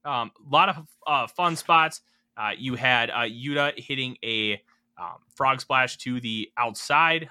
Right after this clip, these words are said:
on that weird stage, which they had set up for a second consecutive show.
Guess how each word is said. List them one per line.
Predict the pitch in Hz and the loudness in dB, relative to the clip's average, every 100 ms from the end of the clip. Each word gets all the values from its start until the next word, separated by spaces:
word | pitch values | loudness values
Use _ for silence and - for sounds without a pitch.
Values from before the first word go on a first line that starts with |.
| - | -6
on | 127 123 | -4 0
that | 113 - 107 | -2 -2 -8
weird | 110 123 127 | -10 -8 -8
stage, | - - 110 131 131 | -8 -2 0 0 -4
which | 113 | -12
they | - | -8
had | 113 107 | -6 -6
set | - 113 | -4 -2
up | 113 - | -2 -6
for | 104 | -10
a | |
second | - 127 - 110 _ | -6 -6 -6 -10 _
consecutive | 120 - 123 - 101 - | -14 -10 -10 -10 -14 -10
show. | 165 160 147 | -2 0 0